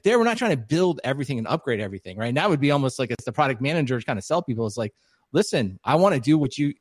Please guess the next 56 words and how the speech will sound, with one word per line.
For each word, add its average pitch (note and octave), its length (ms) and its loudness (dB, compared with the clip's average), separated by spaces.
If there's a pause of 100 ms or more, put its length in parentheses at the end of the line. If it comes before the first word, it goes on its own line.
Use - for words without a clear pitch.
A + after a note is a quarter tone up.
whatever D#3+ 480 4
everybody D#3 460 0
wants C#3 280 0
us C#3 120 -12
to G#2+ 100 -12
do. F#2+ 120 -6
I F#2+ 80 -4
want C3 220 -2
you C3 100 0
to B2 40 -2
have C3 140 0
the A2+ 80 -2
access C3 360 -4
to A2 140 -4
it, G2 160 -6
but A#2+ 200 -2 (260)
just - 320 -2
know D#3 260 6
if A#2+ 80 2
I D3+ 80 2
gotta D3+ 160 2
bring C#3 220 0
it C3 100 0
on B2+ 160 2
premise C#3+ 480 -2
and B2+ 100 -4
I B2+ 60 0
gotta B2 280 -2
own D3+ 260 2
it, A#2 180 -2 (400)
there, C3+ 220 2
it C3 140 -2
will D#3+ 240 2
start C3 240 0
to B2 80 -6
go A2+ 160 -2
slower G#2 520 -6
'cause A2 120 -8
I A#2 100 -2
gotta B2 180 0
upgrade B2+ 360 -2
it." - 20 -6
All B2 180 2
the F3 100 -2
things F#3 260 -2
you F3+ 60 -6
said, B2+ 220 -2
Cote, G#2+ 200 -8
I A2 80 -6
gotta A2+ 160 -4
upgrade C#3 400 -2
it. - 20 -6
I A#2 60 -6
gotta A#2+ 160 -4
maintain B2+ 380 -4
it. G#2 140 -8